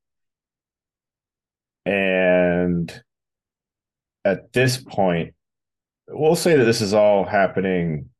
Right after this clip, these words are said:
probably now. Actually, I wanna ask you, Brain Freeze. Um,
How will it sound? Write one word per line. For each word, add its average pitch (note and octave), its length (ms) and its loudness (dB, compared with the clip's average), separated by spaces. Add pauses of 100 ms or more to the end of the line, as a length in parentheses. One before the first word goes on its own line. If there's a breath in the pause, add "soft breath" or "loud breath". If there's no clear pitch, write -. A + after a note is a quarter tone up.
(540)
probably A#2 580 2
now. A2 340 0
Actually, B2 340 0
I B2+ 100 4
wanna C3+ 160 2
ask G2+ 520 -2 (720)
you, F#2+ 260 0
Brain F2+ 360 0
Freeze. E2 640 -4 (300)
Um, D#2+ 640 -2